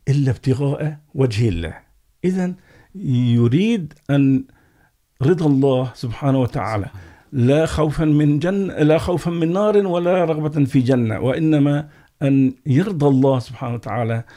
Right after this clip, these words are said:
Speaker 1: عليه عندما يتصدق. نعم. وذلك النبي عليه الصلاة والسلام، يعني هناك أحاديث كثيرة: "داووا مرضاكم بالصدقة" مثلًا،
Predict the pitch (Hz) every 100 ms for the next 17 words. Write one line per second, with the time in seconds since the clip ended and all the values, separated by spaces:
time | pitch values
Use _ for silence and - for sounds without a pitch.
0 | _ - 135 123 107 117 107 - _ 131
1 | 127 123 113 110 117 - 92 85 - _
2 | _ _ _ _ _ _ - 160 101 101
3 | - - - 226 277 247 208 190 180 196
4 | 175 165 170 165 151 170 156 147 123 139
5 | 156 151 - - 151 143 151 - 143 180
6 | 156 117 127 - - - - - 135 143
7 | 139 131 120 127 139 - 131 117 - 151
8 | 120 - 104 101 - 101 113